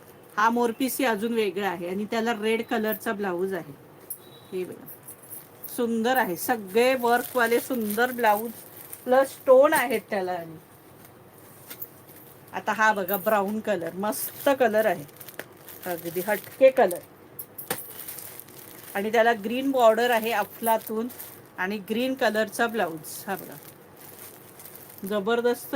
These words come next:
ग्रीन कलरचा ब्लाऊज आहे. प्राइस असणार आहे साडे तेराशे रुपये फ्री शिपिंग. आहा, मेहंदी कलर. कलर इतके कलर दिलेत ना ह्याच्यात,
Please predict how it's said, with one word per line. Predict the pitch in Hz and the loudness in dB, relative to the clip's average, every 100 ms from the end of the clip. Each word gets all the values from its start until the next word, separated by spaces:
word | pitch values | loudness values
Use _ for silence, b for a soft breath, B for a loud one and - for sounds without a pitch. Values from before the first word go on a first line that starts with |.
| 240 | -2
ग्रीन | 214 220 226 | -2 -2 -4
कलरचा | 226 214 196 202 - 202 | -4 -4 -4 -6 -6 -8
ब्लाऊज | 190 196 147 - 185 | -4 -6 -6 -10 -10
आहे. | 156 - - - - - - - - - - - | -12 -14 -20 -20 -20 -20 -20 -20 -20 -20 -20 -10
प्राइस | 233 240 262 | 0 2 2
असणार | 262 240 - 262 | 2 0 0 0
आहे | 262 247 269 - - - - - - - - | 2 0 -2 -4 -16 -20 -20 -20 -20 -20 -4
साडे | - 226 240 247 | 2 4 4 6
तेराशे | 220 220 262 - 285 | 6 6 2 4 4
रुपये | 277 - 262 269 | 4 4 2 2
फ्री | - 226 233 | 2 2 4
शिपिंग. | - 214 - 160 - - - - - - - - - - - - - - - - - - - - | 2 2 0 -6 -10 -20 -20 -20 -20 -20 -20 -20 -20 -20 -20 -20 -20 -20 -20 -20 -20 -20 -20 -8
आहा, | 202 196 226 208 | -6 -2 0 0
मेहंदी | 202 226 247 269 | 2 2 2 0
कलर. | 302 262 214 175 - - - - - - - - - - - - - - - - - - | 2 2 2 0 -4 -16 -14 -12 -12 -12 -16 -16 -18 -16 -14 -14 -16 -20 -20 -20 -20 -6
कलर | - 262 262 320 330 | -2 0 2 2 0
इतके | 294 277 - 302 302 | -4 -4 -4 2 2
कलर | 330 339 311 311 | 4 4 6 4
दिलेत | 277 285 269 277 277 | 4 -2 2 2 2
ना | |
ह्याच्यात, | 285 240 254 240 | 0 2 4 4